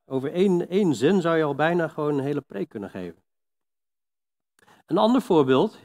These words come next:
heel praktisch, en nou zou je kunnen zeggen, "Ja, dan ga je uit, uit de wet van Mozes aanhalen. Dat is wettisch."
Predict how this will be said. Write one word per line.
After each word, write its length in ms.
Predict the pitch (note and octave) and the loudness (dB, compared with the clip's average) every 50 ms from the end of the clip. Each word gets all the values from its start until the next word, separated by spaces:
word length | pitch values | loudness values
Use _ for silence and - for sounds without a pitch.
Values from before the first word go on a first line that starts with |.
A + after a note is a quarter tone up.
| _ | _
heel 160 | _ - D#3 D#3 | _ -4 -4 -4
praktisch, 680 | - - F#3+ G3 - - C#3+ C3+ E3 F#3 - - _ _ _ _ | -2 -4 -4 -4 -4 -4 -2 -2 -2 -4 -6 -12 _ _ _ _
en 100 | _ B2 | _ -2
nou 120 | C3+ D3 D3 | -2 0 2
zou 140 | D#3 D#3+ D#3+ | 2 2 0
je 80 | D3+ | 0
kunnen 240 | D3+ E3 D#3 D3 C#3 | 0 0 0 0 0
zeggen, 340 | C3 C#3+ C#3+ B2+ C3+ A2 - | 0 -2 -2 -4 -6 -10 -10
"Ja, 280 | - A#2 C3+ A#2 A2+ _ _ _ _ _ _ _ _ _ _ _ _ | -10 -10 -10 -10 -12 _ _ _ _ _ _ _ _ _ _ _ _
dan 120 | - G#2 | -16 -10
ga 80 | - D3 | -6 -4
je 140 | C#3+ D3 D#3 | -4 -2 -2
uit, 340 | D#3 D3+ D3+ - - C3 A#2+ - | -2 -4 -4 -4 -8 -12 -12 -10
uit 180 | - - C3 C3 | -10 -10 -8 -6
de 60 | C3+ | -4
wet 200 | C3+ F3+ F3 - | -4 -4 -4 -6
van 120 | - F3 | -6 -4
Mozes 400 | F3+ G#3 A3+ G#3+ E3+ D3+ B2+ - - - _ _ _ _ | 0 2 2 2 2 0 -4 -6 -12 -20 _ _ _ _
aanhalen. 680 | _ C#3 B2 A#2 A2+ A2 A2 G2+ F#2 F#2+ - D3+ D#3 B2+ | _ -4 -2 -2 0 -2 -2 -2 -4 -6 -8 -12 -12 -12
Dat 160 | B2+ B2+ - | -12 -10 -10
is 80 | D3+ | -6
wettisch." 440 | C#3+ G#3+ A3 G#3+ - C#3 G2+ - - | -2 -2 -2 0 0 -4 -4 -6 -8